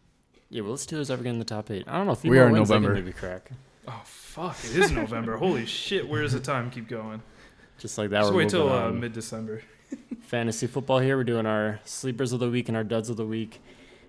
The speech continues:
Speaker 1: We finally, we made it through all four positions here, so we're restarting. I'm back at quarterback. My start of the week is gonna be Derek Carr. Now, I don't need to talk about what happened today. Obviously, you guys all heard about it.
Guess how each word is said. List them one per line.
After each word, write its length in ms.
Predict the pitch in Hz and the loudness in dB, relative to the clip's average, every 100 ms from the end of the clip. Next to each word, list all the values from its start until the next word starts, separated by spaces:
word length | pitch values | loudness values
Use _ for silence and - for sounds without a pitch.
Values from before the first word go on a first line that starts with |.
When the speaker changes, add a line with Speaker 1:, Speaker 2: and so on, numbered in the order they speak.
| - | -10
Speaker 1:
We 140 | 117 117 | -2 0
finally, 360 | 117 120 123 123 | 4 4 4 2
we 180 | 123 | 2
made 220 | 127 131 139 | 4 4 4
it 140 | 135 | 0
through 400 | 135 127 123 120 | 0 2 2 2
all 240 | 85 113 | 0 -2
four 240 | 113 127 123 | 0 0 0
positions 540 | 113 104 117 - 113 | 0 -2 -2 -2 -4
here, 200 | 113 110 | -4 -4
so 140 | 104 107 | -4 -4
we're 120 | 101 | -2
restarting. 580 | 101 110 - 107 104 101 | 0 -2 -2 -2 -2 -2
I'm 120 | 95 | -4
back 280 | 87 98 98 | -4 -4 -4
at 80 | 98 | -10
quarterback. 720 | - 98 95 95 95 95 - _ _ _ _ _ _ _ _ _ - | -8 -6 -4 -4 -6 -8 -14 _ _ _ _ _ _ _ _ _ -10
My 100 | 110 | -4
start 260 | 123 - 175 | -2 2 4
of 60 | 151 | 4
the 100 | 120 | 2
week 240 | 135 123 | 2 0
is 100 | 110 | -2
gonna 180 | 113 107 | -2 -2
be 120 | 110 | -2
Derek 300 | 98 104 104 | 0 0 0
Carr. 340 | 117 113 92 82 - _ _ _ _ _ _ _ _ _ _ _ _ | 0 -2 -2 -8 -20 _ _ _ _ _ _ _ _ _ _ _ _
Now, 160 | 95 98 | -6 -2
I 40 | |
don't 140 | 107 107 | -2 -2
need 120 | 101 | -2
to 60 | 104 | -4
talk 200 | 107 104 | -4 -2
about 200 | 101 101 | 0 0
what 100 | 95 | 0
happened 320 | 101 101 110 | -2 -2 -2
today. 300 | 110 113 117 | 0 0 2
Obviously, 440 | 113 117 113 127 | 0 -2 -6 -6
you 80 | 107 | -4
guys 140 | 101 98 | -2 -2
all 120 | 98 | -2
heard 240 | 92 104 | -2 -2
about 240 | 107 113 | -2 -2
it. 100 | 131 | -4